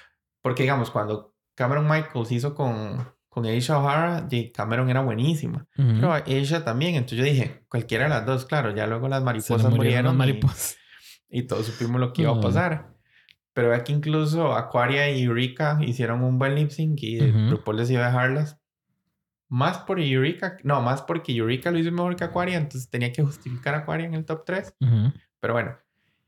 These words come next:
Speaker 1: lo que pasa es que en este, yo cre-, yo no sé si es que yo estoy pensando toda la temporada muy matemática,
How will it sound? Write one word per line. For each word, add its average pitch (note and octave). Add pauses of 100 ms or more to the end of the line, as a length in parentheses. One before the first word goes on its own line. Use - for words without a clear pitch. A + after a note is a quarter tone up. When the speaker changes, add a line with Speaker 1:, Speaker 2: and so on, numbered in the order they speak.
(680)
Speaker 1:
lo C3+
que C#3
pasa C3+
es E3
que F3+
en F3
este, F#3
yo D#3
cre-, D#3
yo C3
no D#3+
sé F3+
si F#3+
es F#3+
que F#3+
yo F#3
estoy F3
pensando F3 (100)
toda C3
la D#3+
temporada E3+
muy B2
matemática, D3+